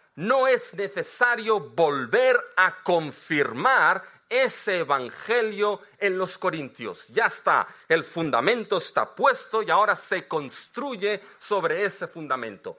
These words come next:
Ya está puesto, no tiene que volver a confirmarse. Y pasivo, esa confirmación plena, fíjense, es una confirmación que los corintios no la han hecho.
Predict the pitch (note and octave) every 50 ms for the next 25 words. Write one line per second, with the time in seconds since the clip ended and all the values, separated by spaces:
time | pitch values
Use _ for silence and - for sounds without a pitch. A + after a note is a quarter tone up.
0 | - _ _ _ _ A#2+ B2+ C4 A#3 G3+ - - - G3 - - E3+ D3+ - -
1 | - C3 A#2+ C#3 A3+ B3+ A3 - - G3 A3 A3 G3+ G3 F3+ - F#3 D#3 C3+ C#3
2 | C3+ B2+ C#3 F3 F#3 F#3 - - - - - _ - F3 E3+ E3 - - F3+ D#3+
3 | D3 - - - D3+ C3+ A#2+ A#2 A2+ G#2 F#2 F2 - - - D#2+ D2 _ _ _
4 | _ _ _ _ _ _ _ _ - - - - - _ _ _ _ _ - G#3+
5 | G#3 G3+ - - - F3+ - - - - - C4 C4 G3 C#3 A#2+ G2+ D#2 - _
6 | _ _ _ _ _ _ _ _ _ _ _ _ _ - A3+ B3+ A#3+ - - B3
7 | A3 - - G3+ F#3+ F3 - - G3 F#3 E3+ D#3 D3 B2+ - - - C3+ B2+ A#2
8 | A2 - - F#3+ A#3+ C4+ A#3 C3+ A2 A2+ F3+ B3 - - - _ _ _ - A3
9 | A#3 A3+ G3+ - G#3 E3+ - - G#3+ G#3 G3 F#3+ G3 F#3 E3 - F3 E3+ E3+ C#3+
10 | C3 - - E3 F#3+ A3+ B3 A#3 - _ _ _ _ _ - G#3 F#3+ F3+ E3+ E3
11 | - - - - D#3 C#3+ C#3+ B3 C#4+ C#4+ A3 - - C#3 C#3+ F3+ A#3 B3 B3 -
12 | - - _ _ _ _ - A2+ C#3+ E3+ G3 G3 G#3 G#3+ A3 A#3 B3 C#4+ D#4 -
13 | - - D#3 A#2 - -